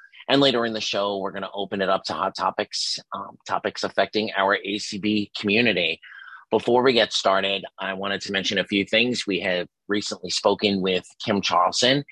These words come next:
and, um, she was just quoted in a national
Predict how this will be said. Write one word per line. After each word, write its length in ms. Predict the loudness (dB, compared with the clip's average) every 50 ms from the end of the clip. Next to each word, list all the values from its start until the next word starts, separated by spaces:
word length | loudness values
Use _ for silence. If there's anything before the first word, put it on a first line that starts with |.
| -16 -18 -18 -18 -20 -8 -2
and, 340 | 0 2 4 4 4 2 2
um, 300 | 0 0 0 -2 -4 -6 -10
she 160 | -12 -10 -10
was 180 | -8 -8 -8 -4
just 580 | 0 2 2 2 2 0 -2 -6 -8 -8 -10 -12 _ _ _ _
quoted 680 | -14 -12 -6 0 2 2 4 4 4 4 4 2 0 -2 -4 -4
in 220 | -4 -2 -2 -2 -4 -4
a 160 | -4 -4 -4
national 840 | -2 -2 -2 0 0 0 -2 -2 -2 0 0 0 0 0 -2 -4